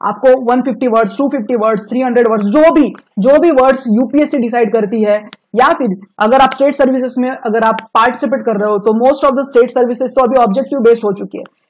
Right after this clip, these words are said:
लेकिन वो time पे भी अगर आपके पास crispy notes है जो exactly point पे बात करते हैं, अगर आपके पास ऐसा रेडीमेड कुछ material है तो उसको छोड़ना मत।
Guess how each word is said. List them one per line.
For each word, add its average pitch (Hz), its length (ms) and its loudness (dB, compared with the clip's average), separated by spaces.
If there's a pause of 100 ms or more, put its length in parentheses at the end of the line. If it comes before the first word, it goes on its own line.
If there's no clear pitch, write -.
लेकिन 269 240 4
वो 285 200 4
time 277 180 0
पे 233 120 4
भी 214 80 2
अगर 233 180 2
आपके 226 240 -2
पास 262 160 -6
crispy 269 320 -2
notes 254 320 -2
है 247 80 2
जो 247 100 0 (140)
exactly 254 580 0 (300)
point 330 260 2
पे 320 80 2
बात 233 240 0
करते 220 240 0
हैं, 233 60 2
अगर 233 140 0
आपके 226 240 -2
पास 240 220 -2
ऐसा 226 160 -4
रेडीमेड 220 400 0
कुछ 226 160 -6
material 220 440 -2
है 262 100 2
तो 262 100 -4
उसको 285 180 -4
छोड़ना 202 340 -4
मत। 196 200 -6